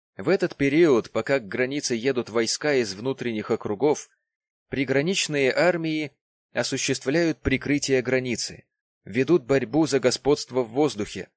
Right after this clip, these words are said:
и срыв сосредоточения и развёртывания противника. Плотность семь с половиной километров на дивизию — это не плотность для наступления.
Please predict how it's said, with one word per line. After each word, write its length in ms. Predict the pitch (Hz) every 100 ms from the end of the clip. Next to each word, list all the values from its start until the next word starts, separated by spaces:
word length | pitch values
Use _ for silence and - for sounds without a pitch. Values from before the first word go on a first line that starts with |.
| _ _ _
и 100 | 139
срыв 360 | - 135 160 165
сосредоточения 960 | 143 - 127 120 117 - 147 151 139
и 120 | 127 127
развёртывания 720 | 120 98 120 - 113 113 110
противника. 760 | - 113 120 98 92 - - _ _ _ _ _ _ _ _
Плотность 640 | 117 147 170 131 117 -
семь 300 | - - 139
с 80 | 135
половиной 440 | - 127 123 139 131
километров 600 | 123 120 127 135 117 -
на 100 | 120
дивизию — 600 | 110 117 156 104 98 92
это 280 | 131 143 139
не 180 | 131 143
плотность 760 | - 120 151 - 139 - -
для 200 | - 123
наступления. 880 | 131 127 - - 123 135 101 90 90